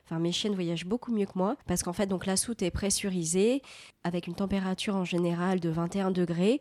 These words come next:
il y a la lumière, et une fois de plus, comme on prend des, des cages qui sont quand même grandes, espacées, ventilées, les chiennes sont, à mon avis, euh,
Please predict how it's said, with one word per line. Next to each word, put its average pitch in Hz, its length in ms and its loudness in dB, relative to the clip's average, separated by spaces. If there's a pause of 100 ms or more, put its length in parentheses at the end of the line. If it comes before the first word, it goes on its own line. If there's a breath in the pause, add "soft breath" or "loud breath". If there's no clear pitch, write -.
il 165 60 -6
y 185 60 2
a 170 60 2
la 165 120 4
lumière, 190 680 4 (240 soft breath)
et 170 200 2
une 185 160 0
fois 175 160 -2
de - 40 -20
plus, - 280 -4
comme 196 180 0
on 175 80 0
prend 196 240 -2
des, 170 420 -2 (540)
des 185 180 0
cages 190 480 0 (380 loud breath)
qui - 140 -8
sont 185 120 -2
quand 180 160 -2
même 196 400 2 (120)
grandes, 190 560 4
espacées, 208 800 2
ventilées, 180 640 0 (320 loud breath)
les 175 140 0
chiennes 214 340 0
sont, 180 300 -4
à - 120 -2
mon 185 140 0
avis, 180 560 0
euh, 156 640 -4